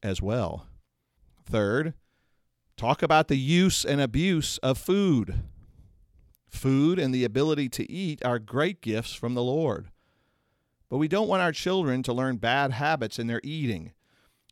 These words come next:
to abuse food in any way. In the extreme, they could develop early eating disorders, being too consumed with their body image.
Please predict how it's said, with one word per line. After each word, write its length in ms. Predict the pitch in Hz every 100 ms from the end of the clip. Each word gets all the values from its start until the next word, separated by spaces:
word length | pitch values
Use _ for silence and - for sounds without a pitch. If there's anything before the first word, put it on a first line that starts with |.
| _
to 120 | 131
abuse 520 | 120 104 139 160 147 -
food 420 | 156 165 139 117
in 220 | 113 113
any 240 | 120 127 117
way. 520 | 123 135 98 82 - _ _ _ _ _ _ _ _ _ _ _
In 100 | 110
the 100 | 120
extreme, 600 | 107 - - 131 143 165
they 160 | 127 120
could 240 | - 107
develop 480 | 107 117 127 123 - - -
early 320 | 117 127 127 123
eating 340 | 120 131 143
disorders, 800 | 123 - 123 127 156 - - - _ _
being 240 | 117 120 113
too 240 | - 139
consumed 680 | - 120 - 151 127 110 104
with 180 | 104 107
their 160 | 104
body 440 | 95 95 98 98 87
image. 440 | 101 143 - -